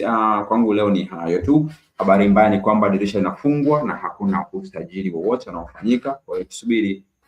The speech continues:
katika dirisha la kiangazi tuone, ah, okay. K P Production anasema niwape summary ya kila ambayo tumezungumza leo. Leo nimeongelea vitu vichache, naomba nirudie kwa wale ambao mlichelewa kufika kwenye session ya leo.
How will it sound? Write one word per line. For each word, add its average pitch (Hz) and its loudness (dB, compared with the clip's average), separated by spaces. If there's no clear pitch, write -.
katika - -12
dirisha 80 -6
la 78 -4
kiangazi 87 -4
tuone, 85 -4
ah, 69 -8
okay. 117 2
K 123 4
P 185 4
Production 139 2
anasema 107 -2
niwape 98 -4
summary 95 0
ya 82 -4
kila 92 -6
ambayo 85 -2
tumezungumza 78 -6
leo. 64 -8
Leo 131 2
nimeongelea 101 -2
vitu 95 -8
vichache, 82 -12
naomba 95 -4
nirudie 85 -4
kwa 92 -10
wale 87 -6
ambao 87 -4
mlichelewa 85 -10
kufika 92 -16
kwenye 87 -10
session 92 -10
ya 85 -10
leo. 113 -2